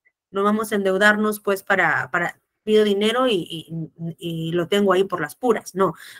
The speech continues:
nos endeudamos con un fin. ¿Para qué?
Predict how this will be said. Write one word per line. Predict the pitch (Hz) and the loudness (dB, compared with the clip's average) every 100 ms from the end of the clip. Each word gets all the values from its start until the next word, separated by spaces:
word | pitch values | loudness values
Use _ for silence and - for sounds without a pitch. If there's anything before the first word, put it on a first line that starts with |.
| - | -6
nos | 190 185 | -2 0
endeudamos | 180 175 214 254 320 466 - _ _ _ | 2 6 6 8 6 4 0 _ _ _
con | 180 185 | -2 0
un | 202 | 0
fin. | - 202 160 | 2 0 0
¿Para | 156 165 | -2 0
qué? | 220 | 4